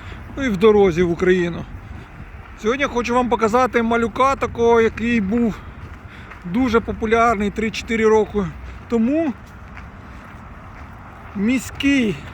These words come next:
електрокар Fiat п'ятсот Є.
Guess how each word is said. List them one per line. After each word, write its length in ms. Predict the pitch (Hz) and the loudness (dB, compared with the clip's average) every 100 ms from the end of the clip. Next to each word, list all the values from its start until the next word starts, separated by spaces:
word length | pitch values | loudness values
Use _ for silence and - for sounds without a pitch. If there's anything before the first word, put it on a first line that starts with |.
| - - - - - - - - - - - 202 | -16 -16 -16 -16 -16 -16 -14 -14 -14 -14 -10 -2
електрокар 920 | 220 226 - 220 208 240 262 285 214 - - - - - - - - - - - | 0 0 0 -4 -2 -2 0 -2 -4 -10 -18 -16 -16 -16 -18 -18 -16 -16 -16 -6
Fiat 340 | 202 220 240 247 - | 0 2 2 -2 0
п'ятсот 640 | 226 214 - 214 226 - - - - - - - - - - - | 0 0 0 2 2 0 -10 -14 -14 -14 -16 -16 -16 -16 -14 -8
Є. 380 | 170 208 190 | 0 2 2